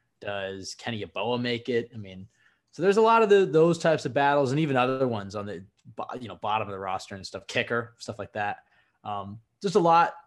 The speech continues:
to be excited about, but first and foremost, it's how does Zach look? You know, how do the new weapons look? And then for me, I'm, I'm really looking forward to seeing the tackle battle and the return of Carl Lawson, I guess. So, uh, a lot to be, to be excited about, as there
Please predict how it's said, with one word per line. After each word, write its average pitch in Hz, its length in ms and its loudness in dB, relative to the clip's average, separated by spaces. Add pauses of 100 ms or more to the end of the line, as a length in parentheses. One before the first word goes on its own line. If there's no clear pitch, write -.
(200)
to 131 80 -10
be 127 120 -2
excited 120 400 0
about, 113 400 -2
but 110 320 -8
first 143 260 -2
and 120 80 -6
foremost, 117 460 -2
it's 107 220 -6 (140)
how 139 180 0
does 143 120 0
Zach 135 320 0
look? 127 360 -4 (1160)
You 120 100 -14
know, 104 60 -12
how 127 160 0
do 135 80 -2
the 135 60 -2
new 135 180 0
weapons 120 400 -2
look? 113 360 -6 (460)
And 110 100 -14
then 104 120 -10
for 107 140 -10
me, 107 220 -6
I'm, 98 260 -12
I'm 101 360 -14
really 107 240 -12
looking 101 220 -16
forward 98 300 -12
to 95 220 -12 (200)
seeing 104 240 -14
the 101 60 -12
tackle 98 360 -4
battle 92 440 -12 (420)
and 220 120 4
the 180 40 4
return 127 220 -2
of 117 60 -14
Carl 90 200 -14
Lawson, - 320 -18
I - 40 -20
guess. - 340 -20
So, 113 360 -8 (360)
uh, 120 180 -4
a 143 60 -6
lot 151 260 2
to 135 80 -8
be, 127 180 -4
to 131 100 -12
be 120 120 -4
excited 110 380 -6
about, 104 320 -8
as 113 140 -10
there 107 260 -8